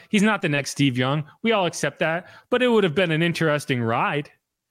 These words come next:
You know, like, it would have been like, "Yeah, let's see. We've, we've all rooted for this guy for so long. Give him a chance.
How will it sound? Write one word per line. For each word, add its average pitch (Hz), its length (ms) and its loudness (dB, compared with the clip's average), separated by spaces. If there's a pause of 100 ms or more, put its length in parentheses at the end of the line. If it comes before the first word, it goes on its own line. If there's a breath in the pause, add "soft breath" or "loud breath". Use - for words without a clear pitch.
(120)
You 160 100 0
know, 160 180 0
like, 151 240 -2
it 170 60 -2
would 170 140 2
have 151 100 -2
been 151 160 0
like, 147 240 -2
"Yeah, 285 120 0
let's 175 200 -2
see. 156 380 -4
We've, 165 260 -2 (320)
we've 175 180 0
all 220 220 2
rooted 214 300 0
for 202 80 -4
this 196 120 0
guy 190 220 -2
for 160 160 -6
so 185 260 0
long. 135 460 0 (540)
Give 220 140 0
him 214 140 -2
a 196 40 -2
chance. - 640 -8